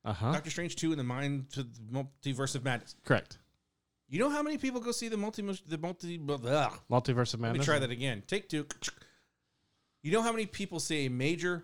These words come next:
Speaker 2: motion Marvel picture versus how many people are watching the show?
Speaker 1: Sure.
Speaker 2: Worldwide. The gap is huge. And it's
Speaker 1: Yes.
Speaker 2: bigger than what we as Uber fans are like, "Give me all the Marvel, I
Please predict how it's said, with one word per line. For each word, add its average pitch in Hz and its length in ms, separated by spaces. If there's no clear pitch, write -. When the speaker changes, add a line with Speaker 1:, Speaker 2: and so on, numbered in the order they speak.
Speaker 2:
motion 139 540
Marvel 127 580
picture - 540
versus 135 320
how 147 140
many 147 140
people 135 280
are 117 80
watching 113 400
the 104 80
show? 107 340
Speaker 1:
Sure. 156 300
Speaker 2:
Worldwide. 110 580
The 151 140
gap 180 340
is 147 140
huge. - 580
And 143 120
it's 110 180
Speaker 1:
Yes. 131 60
Speaker 2:
bigger 151 460
than 143 240
what 139 220
we 139 540
as 120 300
Uber 220 260
fans 120 400
are 120 40
like, 131 200
"Give 349 220
me 359 80
all 349 140
the 359 240
Marvel, 370 300
I 349 220